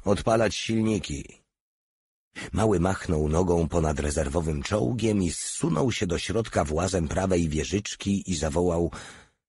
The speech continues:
„Porta, znów wyruszamy na wojnę. I pomyśleć, że zgłosiliśmy się na ochotnika do tego gówna. Musiałem mieć tego dnia zapalenie spekulanium”.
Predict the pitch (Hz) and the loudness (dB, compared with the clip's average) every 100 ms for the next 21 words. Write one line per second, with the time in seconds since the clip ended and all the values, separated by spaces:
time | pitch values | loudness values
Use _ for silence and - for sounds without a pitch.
0 | - 117 127 - 110 98 87 73 76 71 | 0 2 2 2 2 2 0 -4 -8 -4
1 | 82 98 117 117 104 113 107 95 113 117 | 2 4 4 2 2 4 2 2 0 2
2 | 113 107 95 117 123 107 101 92 71 - | 2 2 4 2 2 2 2 0 -4 -12
3 | - _ _ _ _ _ 71 69 78 87 | -20 _ _ _ _ _ -4 0 2 2
4 | - 90 76 85 78 85 80 - 117 117 | 2 0 0 -2 0 0 0 0 -2 -2
5 | 95 101 85 95 90 90 85 92 - 104 | 0 0 0 0 2 0 0 -2 0 0
6 | 95 92 87 82 92 85 87 73 95 90 | 2 0 0 0 0 2 0 2 2 2
7 | 85 85 85 78 92 90 - 92 87 92 | 2 2 0 0 0 0 0 0 0 0
8 | 87 90 82 - 107 107 101 90 95 110 | 0 0 -2 0 2 2 2 2 2 2
9 | 107 95 85 92 95 104 110 98 - - | 2 0 0 2 2 2 2 0 -4 -6
10 | - 98 - 101 104 123 110 87 62 55 | -2 -2 0 2 2 2 0 -2 -4 -10